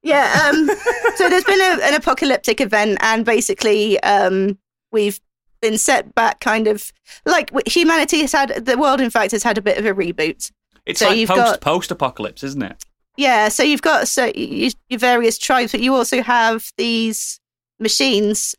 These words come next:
Speaker 1: um, that resemble various creatures, um, that kind of either look after the world or protect it or protect it from humanity. And they just look super cool.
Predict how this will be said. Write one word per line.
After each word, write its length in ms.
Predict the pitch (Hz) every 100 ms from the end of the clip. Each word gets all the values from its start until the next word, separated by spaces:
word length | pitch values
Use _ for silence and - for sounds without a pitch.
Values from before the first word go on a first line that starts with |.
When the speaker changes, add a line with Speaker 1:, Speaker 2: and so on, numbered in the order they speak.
| -
Speaker 1:
um, 380 | 185 175 175 185
that 100 | 208
resemble 720 | 185 202 233 233 208 196 185
various 460 | 202 202 190 190 -
creatures, 720 | - 190 - 208 190 196 - - _ _ _ _ _ -
um, 460 | 196 180 170 180 - _
that 140 | 226 -
kind 300 | 285 262 233
of 200 | 220 -
either 220 | 233 208
look 180 | 220 208
after 320 | 220 208 -
the 80 | 202
world 300 | 202 202 208
or 100 | 214
protect 560 | - 208 - 254 - -
it 160 | 202
or 140 | 180 185
protect 420 | 208 - 202 -
it 100 | -
from 240 | 180 180
humanity. 960 | 185 190 190 196 190 - 180 180 180 180
And 220 | 185 185
they 80 | 220
just 180 | 214 254
look 140 | 247
super 300 | - 233 214
cool. 420 | 196 185 180 180